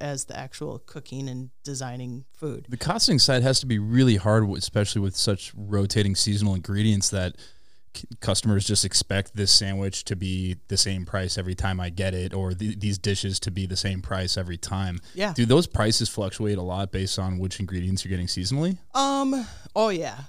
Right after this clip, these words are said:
Speaker 1: absolutely. I mean, avocados can be, like, you know, thirty dollars a case one day and then skyrocket. Depends on how much the Mexicans hate Trump that week, actually.
Speaker 2: <laughs>
Speaker 1: Uh, like, right after the election,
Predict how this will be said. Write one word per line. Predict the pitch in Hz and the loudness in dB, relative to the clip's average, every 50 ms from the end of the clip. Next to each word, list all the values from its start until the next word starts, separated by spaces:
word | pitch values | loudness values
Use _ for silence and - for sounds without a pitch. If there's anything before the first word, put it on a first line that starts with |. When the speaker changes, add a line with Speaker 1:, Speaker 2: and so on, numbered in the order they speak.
| - - - | -14 -8 -2
Speaker 1:
absolutely. | 175 190 185 - - - 160 170 175 156 143 143 | 0 0 0 0 -2 -2 0 -2 -2 -2 -2 -2
I | 156 160 | -2 -2
mean, | 175 165 160 165 - - - - - - - | -2 -2 -2 -4 -6 -8 -14 -20 -18 -10 0
avocados | 165 190 185 170 - - 175 170 180 170 151 147 147 143 - - | 0 0 2 0 -2 -2 0 0 2 2 0 -2 -2 -2 -4 -2
can | - 160 143 143 135 | -2 -6 -6 -6 -8
be, | - 165 147 147 151 | -6 -4 -4 -2 -2
like, | 147 147 143 139 143 139 - - - - - - - - - - - - - - - - - | -4 -4 -4 -4 -6 -8 -10 -14 -16 -16 -16 -18 -18 -18 -18 -18 -18 -18 -18 -18 -18 -18 -12
you | - 160 156 | -8 -6 -4
know, | 147 135 139 147 - - - - - | -4 -2 -4 -6 -8 -12 -18 -10 -6
thirty | 185 180 180 180 185 160 | -2 -2 -2 -2 -2 0
dollars | 160 151 151 156 151 147 147 | 0 0 0 0 0 -2 -4
a | 143 | -6
case | - - - 151 147 143 - - - - - | -6 -4 -4 -2 0 2 2 2 2 0 -2
one | 160 156 147 156 156 180 180 | -8 -10 -6 -4 -2 -2 -2
day | 151 147 135 139 139 - | -2 -2 -2 -4 -4 -6
and | - 143 147 147 | -4 -4 -4 -4
then | 139 139 139 131 123 - - - | -4 -4 -6 -8 -8 -10 -10 -2
skyrocket. | - - - - - 151 151 160 165 156 143 143 143 - 143 139 139 - - - - - 151 - | 0 0 2 2 0 -2 -2 0 -2 -2 -2 -4 -6 -6 -8 -10 -10 -10 -14 -20 -20 -20 -18 -16
Depends | - - - - 277 294 262 214 | -12 -6 0 2 4 4 4 4
on | 214 185 | 2 2
how | 175 160 185 190 | 2 0 0 0
much | 190 180 170 160 160 - - - - | 2 2 0 0 0 -2 -4 -4 -4
the | - 160 | -6 -4
Mexicans | 160 170 165 - - - - 151 147 - | -4 -2 -2 -4 -6 -6 -6 -6 -6 -4
hate | - 160 139 - | -4 -6 -8 -8
Trump | - - 170 160 147 - - | -8 -4 -4 -4 -4 -6 -10
that | 123 110 - - | -10 -10 -10 -10
week, | 123 104 - - - - | -14 -16 -14 -10 0 6
actually. | - - 120 - - - 156 151 143 139 131 - | 8 8 8 8 4 2 0 0 -4 -6 -8 -10
Speaker 2:
<laughs> | - - - - - - - - | -14 -18 -18 -18 -18 -18 -8 0
Speaker 1:
Uh, | - 202 185 175 165 160 156 151 - - - - - - | 4 4 6 6 4 2 0 -2 -4 -8 -14 -14 -8 -2
like, | 185 190 180 170 165 156 147 | 2 2 2 2 0 -4 -2
right | 156 214 214 226 | 2 4 6 8
after | 226 220 220 - 233 220 | 8 6 6 4 0 0
the | 175 185 180 175 165 160 160 - - - - | 2 2 2 2 2 0 -2 -4 -6 -8 -4
election, | 160 165 160 160 165 - - 233 233 233 233 214 | -2 0 0 0 0 0 -2 0 0 0 0 -2